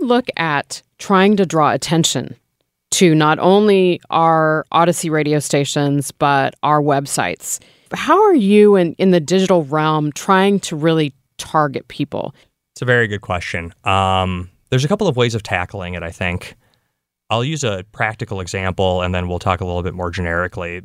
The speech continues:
Speaker 2: Tom Ackerman, as everybody knows with K M O X, um, was doing a, um,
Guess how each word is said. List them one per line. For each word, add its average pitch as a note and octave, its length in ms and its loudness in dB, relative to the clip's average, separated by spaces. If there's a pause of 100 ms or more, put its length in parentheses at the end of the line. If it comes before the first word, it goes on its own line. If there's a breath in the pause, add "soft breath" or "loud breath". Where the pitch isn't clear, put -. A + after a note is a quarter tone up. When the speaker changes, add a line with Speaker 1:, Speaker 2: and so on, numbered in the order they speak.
Speaker 2:
Tom B2 220 -2
Ackerman, G2 640 -4 (120)
as F#2+ 200 -4
everybody F2+ 320 -2
knows F2+ 200 -2
with G2 80 -12
K - 160 -2
M F2+ 120 -2
O F2 120 -4
X, - 440 -2 (120)
um, F2+ 560 0 (360)
was A2 200 2
doing A2 360 2
a, G2 540 -2 (640)
um, F2+ 600 -2